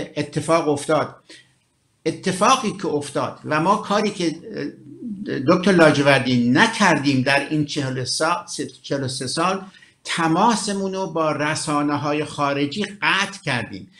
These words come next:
یعنی تماس ما با همین، اه، ت-، اه، اه، روزنامه‌ها و، اه، رادیو تلویزیون ایرانی بوده، ولی فراموش کردیم. ولی در این مورد به خصوص،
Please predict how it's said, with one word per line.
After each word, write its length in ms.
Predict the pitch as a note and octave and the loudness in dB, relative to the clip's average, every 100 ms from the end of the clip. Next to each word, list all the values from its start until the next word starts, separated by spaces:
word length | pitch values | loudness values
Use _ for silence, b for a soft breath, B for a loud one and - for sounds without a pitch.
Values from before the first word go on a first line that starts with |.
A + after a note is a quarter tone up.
| b | b
یعنی 240 | D3 E3+ F#3+ | 0 0 0
تماس 520 | F3 D#3+ F3+ G#3 - | -2 0 2 0 0
ما 440 | E3 D#3+ C3 - - | -2 0 -2 -6 -6
با 140 | D3+ | -6
همین، 600 | D3 F3+ A3 G#3 F#3+ - _ - | -4 -6 -2 -2 -4 -10 _ -10
اه، 300 | D3+ D3+ - - _ | -8 -8 -10 -20 _
ت-، 220 | E3 - | -8 -6
اه، 80 | D3+ | -6
اه، 340 | C#3+ - D3 D3 C#3+ C3 | -6 -4 -4 -6 -10 -12
روزنامه‌ها 840 | C3 D#3 D3+ D3+ C#3+ C#3+ E3+ F3 | -4 -2 0 -2 0 -2 -2 -2
و، 320 | D#3 C#3+ - C#3+ | 0 -2 -4 -8
اه، 120 | C3 - _ - | -8 -14 _ -6
رادیو 340 | D3+ D#3 C3+ D3 | 2 2 2 -2
تلویزیون 680 | D3+ C#3 C3 C3 - F3+ F3 D3 - B B B - | -4 -4 -4 -6 -6 -4 -2 -2 -6 B B B -6
ایرانی 540 | D#3+ E3 E3+ D3+ F3+ | 2 4 4 4 2
بوده، 580 | G#3 F#3 F3 F#3 F#3 - C3 | 0 0 0 -2 -4 -10 -2
ولی 220 | F3 G#3 | 0 2
فراموش 520 | - F#3 F3+ G3+ G3+ | 2 2 2 2 -2
کردیم. 300 | E3+ D3+ D3 | -2 0 0
ولی 160 | G3+ G#3+ | 0 0
در 240 | F#3+ D#3+ - | 0 0 -2
این 220 | G#3+ B3+ | 0 2
مورد 440 | G#3+ F#3 E3 D3 C#3+ | 4 4 2 0 -2
به 80 | D3 | -4
خصوص، 680 | - D3+ - A3 D3+ - | -6 -8 -4 -4 -4 -8